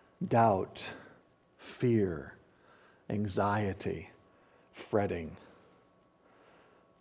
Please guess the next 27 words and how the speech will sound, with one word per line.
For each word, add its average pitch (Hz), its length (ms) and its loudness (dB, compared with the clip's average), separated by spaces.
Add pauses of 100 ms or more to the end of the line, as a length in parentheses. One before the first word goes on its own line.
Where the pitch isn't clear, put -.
(200)
because 113 300 2
we 113 100 0
trust 104 360 -2
God. 92 260 -10 (1700)
We 131 100 4
trust - 320 2
God 123 220 6
with 110 220 0
our 104 140 0
soul. 80 380 -8 (1800)
And 131 100 4
this 185 140 8
is 208 120 4
how 175 180 6
Peter 156 520 4
ends 127 560 4 (540)
the 131 80 4
majority 139 580 8
of 151 120 6
his 143 200 2
letter 117 480 8
written 135 400 4
to 135 120 -2
those 127 380 6
who 139 120 4
are 127 140 6
suffering. 92 720 -2